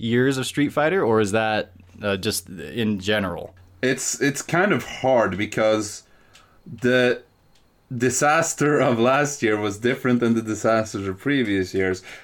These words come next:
Speaker 2: It's like they learned from their mistakes in certain areas, and then they were like, "Wait, wait, wait, we can't not screw this up,"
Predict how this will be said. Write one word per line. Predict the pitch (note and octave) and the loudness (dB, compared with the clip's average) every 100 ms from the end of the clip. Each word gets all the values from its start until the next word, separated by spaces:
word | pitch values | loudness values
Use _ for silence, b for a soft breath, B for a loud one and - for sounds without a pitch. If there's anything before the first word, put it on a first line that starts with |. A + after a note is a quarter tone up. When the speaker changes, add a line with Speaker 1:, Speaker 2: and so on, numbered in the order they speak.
| B | B
Speaker 2:
It's | A#2 | -2
like | C3+ C3+ | 0 2
they | A#2+ | 2
learned | G#2+ A2 C3 B2+ B2 A#2 A#2+ _ _ | 2 2 2 4 2 2 -2 _ _
from | - A#2 | -2 2
their | A#2 A2+ | 2 0
mistakes | A2 - A2 G#2+ - | -2 0 0 0 -2
in | G2+ | -6
certain | - A#2 A#2 G2+ | -2 -2 -2 0
areas, | F#2+ F#2+ G2 G2 - - b b | 0 2 2 -2 -8 -16 b b
and | G#2 | -6
then | G#2+ | -2
they | G#2+ | 0
were | G#2 | 2
like, | G2+ G2 F#2 | 2 2 2
"Wait, | A#2+ A2+ | 2 2
wait, | G#2+ G#2+ | 2 2
wait, | A2 F#2+ F2 | 2 0 0
we | G2 | -4
can't | - C#3 - | -2 -2 -2
not | G2 G2 D3 D3 | -2 2 2 0
screw | - - F#2 | -6 0 0
this | E2+ F2 | 0 -4
up," | F#2 G#2 B2 | 0 0 -2